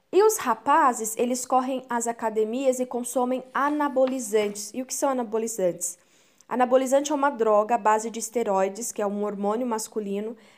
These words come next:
que ajuda a aumentar a massa e a força muscular. Seu uso pode provocar diversos males ao corpo e à saúde. Tudo isso pra ganhar músculos rapidamente, colocando em risco a própria vida. Então,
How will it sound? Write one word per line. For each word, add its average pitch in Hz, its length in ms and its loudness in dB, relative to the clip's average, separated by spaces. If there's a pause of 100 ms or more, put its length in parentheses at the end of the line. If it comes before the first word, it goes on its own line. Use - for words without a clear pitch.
(100)
que 254 80 -2
ajuda 269 540 2
a 240 60 4
aumentar 233 500 0
a 240 80 -2
massa 240 520 -4 (160)
e 220 60 -8
a 226 80 -6
força 240 340 -2
muscular. 233 600 -2 (320)
Seu 247 240 2
uso 240 220 -2
pode 220 260 0
provocar 220 560 -2
diversos 233 800 0
males 226 440 -2
ao 220 120 2
corpo 226 600 0
e 240 100 -6
à 226 80 -2
saúde. 214 640 -6 (720)
Tudo 285 260 -2
isso 349 320 -2 (320)
pra 262 140 2
ganhar 247 380 4
músculos 285 500 -2
rapidamente, 233 800 -4
colocando 233 540 -2
em 247 80 0
risco 240 500 -6
a - 80 -4
própria 220 640 -6
vida. 175 500 -12 (480)
Então, 214 540 0